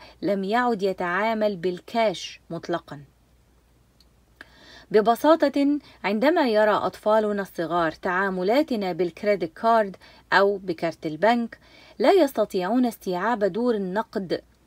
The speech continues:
في المجتمع. وفي المجتمعات الغربية يعلمون الأطفال هذه المبادئ، إنما في مجتمعاتنا العربية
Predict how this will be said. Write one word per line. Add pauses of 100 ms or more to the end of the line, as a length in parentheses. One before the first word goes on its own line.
(240)
في
المجتمع. (540)
وفي
المجتمعات
الغربية (340)
يعلمون
الأطفال
هذه
المبادئ، (840)
إنما
في
مجتمعاتنا
العربية